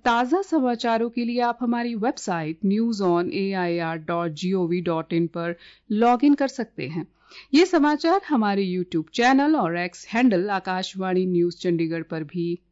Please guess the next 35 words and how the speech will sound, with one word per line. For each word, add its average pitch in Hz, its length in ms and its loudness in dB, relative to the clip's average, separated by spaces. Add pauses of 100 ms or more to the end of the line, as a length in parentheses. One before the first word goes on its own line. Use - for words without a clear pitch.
(180)
उपलब्ध 226 440 -2
हैं। - 180 -12 (640)
पलवल 330 360 6
जिले 254 360 2
में 170 340 0
हथीन 240 360 0
पुलिस 294 380 0
ने 156 260 -2
आज 185 300 -2
मुठभेड़ 214 500 0
के 208 140 0
बाद 160 420 -4
एक 269 480 0
अंतर्राज्यीय 202 960 -2
गिरोह 175 400 0
के 170 260 -2 (100)
चार 254 440 2
शातिर 196 480 -2
बदमाशों 170 680 -2
को 175 220 -4
गिरफ्तार 214 520 -2
कर 151 160 -10
लिया। 151 360 -8 (600)
आरोपियों 208 500 4
के 220 180 -2
कब्जे 185 420 -4
से 196 220 -4 (280)
भारी 180 420 -2
मात्रा 185 440 -2
में 180 180 0
अवैध 175 640 -4
हथियार 165 480 -4
बरामद 160 440 -6
हुए 254 220 2
हैं, 277 200 4